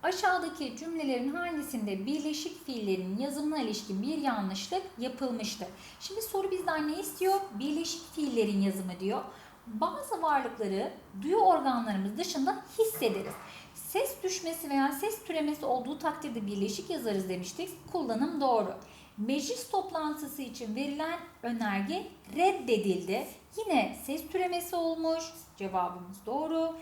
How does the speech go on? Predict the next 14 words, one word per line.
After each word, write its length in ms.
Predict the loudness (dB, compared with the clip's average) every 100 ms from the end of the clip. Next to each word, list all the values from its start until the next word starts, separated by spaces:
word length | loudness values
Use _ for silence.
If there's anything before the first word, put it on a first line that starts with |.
| -14 -20 -8
Haksızlıkları 840 | -4 -4 -4 -4 -2 0 0 0 2
bir 200 | 2 2
türlü 300 | -2 0 0 -4 -2
hazmedemiyor. 800 | 0 2 0 -2 0 0 0 -2 -6 -16
Hazım 400 | -8 -6 -4 -6 -4
kelimesinden 760 | 0 0 0 -2 -2 0 0
gelir. 300 | -2 -4 -4 -10 -16 -14
Ses 360 | -4 -4 -2
düşmesi 460 | -6 -4 -4 -4 -2
var. 160 | -2 -2 -8 -8
Kullanımı 480 | -2 0 0 -2 -6 -2
doğru. 540 | 2 2 2 0 -2 -10 -18 -20 -8
Gereğini 500 | 0 4 4 2 0
saygılarımla 920 | -2 0 0 0 0 0 0 -2 -4